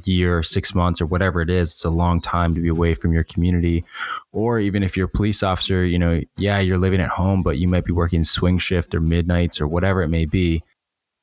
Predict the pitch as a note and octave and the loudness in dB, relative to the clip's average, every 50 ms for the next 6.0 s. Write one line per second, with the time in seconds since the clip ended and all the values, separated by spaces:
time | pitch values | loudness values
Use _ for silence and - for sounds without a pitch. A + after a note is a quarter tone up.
0 | _ _ _ _ _ _ - F2 F2 F2 F2 F2 E2 - - - - G#2 G2 F#2 | _ _ _ _ _ _ -2 0 0 2 2 0 0 -2 -4 -2 0 2 2 2
1 | F2 - - G#2 F#2 F2+ F2 F2 E2+ E2+ D#2+ - E2+ D#2+ D2+ - F2 E2+ F2+ E2 | 0 -2 -2 0 2 2 2 2 2 0 0 0 0 0 0 0 0 0 2 0
2 | D#2+ D2 - - G2+ F2+ - - - F2+ D#2+ C#2+ - - D2+ D2 - - - G2+ | 0 -2 -2 -2 -2 0 0 -2 -2 -2 -2 -2 -2 -2 -2 -2 -2 -2 0 0
3 | F2+ F2 D#2+ D#2 D#2 E2+ - _ - F#2+ F#2+ - A2 G2 F#2 F#2+ G2 G2 A#2+ C3+ | 2 2 2 2 0 -2 -4 _ -4 -4 -2 0 0 0 0 0 0 0 0 0
4 | C3+ A#2 A2 F#2 - - A#2 G#2+ G#2 G#2+ G#2 - G2 F2+ E2 - - E2+ E2 E2 | 0 -2 -2 -2 -2 -2 0 0 0 0 0 0 0 -2 -2 0 0 0 2 2
5 | D#2+ E2 - - F2+ F2 E2+ E2+ E2+ E2 - - F#2 F2+ F2 E2+ E2+ - F#2 - | 0 -2 -2 -2 0 0 2 0 0 -2 -2 -2 -2 0 0 0 0 -2 -4 -4